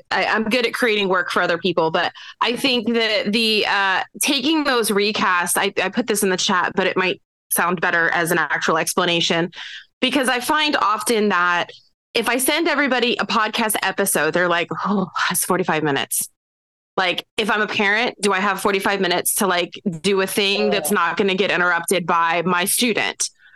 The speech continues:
Um, so I think, you know, I don't wanna steal the U D L in ten kind of motif, but I think if we could pull some resources that are like,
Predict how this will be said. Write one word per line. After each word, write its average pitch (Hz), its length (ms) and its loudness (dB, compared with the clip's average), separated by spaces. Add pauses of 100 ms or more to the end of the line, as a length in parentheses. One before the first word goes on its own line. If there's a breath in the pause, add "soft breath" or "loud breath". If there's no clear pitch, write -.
(260 soft breath)
Um, 185 440 2
so - 180 0
I 220 100 0
think, 277 320 -2
you 269 100 0
know, 233 300 0 (240 loud breath)
I 226 80 0
don't 262 140 2
wanna 277 200 0
steal 277 600 0
the 285 80 2
U 247 220 0
D 254 140 2
L 233 200 0
in 240 120 0
ten 226 440 0
kind 214 260 0
of 208 160 0
motif, 202 760 0
but 220 120 0
I 214 100 0
think 233 380 -2
if 214 160 -2
we 220 160 -2
could 214 200 -2
pull 262 360 0
some 254 240 0
resources 208 760 0
that 208 200 0
are 185 220 2
like, 180 440 0